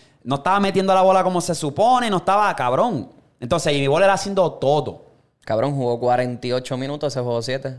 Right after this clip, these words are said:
Speaker 2: Lo jugó
Speaker 1: Cabrón, lo dejó
Speaker 2: completo.
Speaker 1: todo, lo dejó todo.
Speaker 2: Jugó el juego completo, cabrón.
Speaker 1: Ese tiro que dio a lo último.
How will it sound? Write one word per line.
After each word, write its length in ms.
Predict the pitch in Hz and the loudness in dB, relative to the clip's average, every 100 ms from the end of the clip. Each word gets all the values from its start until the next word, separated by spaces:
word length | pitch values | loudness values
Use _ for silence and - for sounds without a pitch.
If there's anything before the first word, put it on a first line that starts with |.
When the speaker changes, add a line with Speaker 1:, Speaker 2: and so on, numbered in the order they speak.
| - | -6
Speaker 2:
Lo 100 | 120 | -2
jugó 120 | 113 | 0
Speaker 1:
Cabrón, 180 | 117 135 | 0 2
lo 60 | |
dejó 80 | 143 | 2
Speaker 2:
completo. 220 | 147 - | 2 2
Speaker 1:
todo, 180 | 147 156 | 2 0
lo 100 | 95 | -2
dejó 220 | 95 98 | -4 -4
todo. 120 | 123 131 | -4 -4
Speaker 2:
Jugó 220 | 120 120 | 0 0
el 40 | 127 | 0
juego 280 | 135 143 156 | 2 2 0
completo, 420 | 139 139 135 123 | -2 -2 -2 -2
cabrón. 400 | 107 101 107 - _ _ | -2 -2 -6 -14 _ _
Speaker 1:
Ese 220 | 120 135 | -4 -2
tiro 200 | 147 143 | 0 0
que 80 | 135 | 2
dio 100 | 139 | 2
a 20 | 127 | 2
lo 80 | |
último. 460 | 120 107 95 85 78 | 0 -4 -8 -12 -12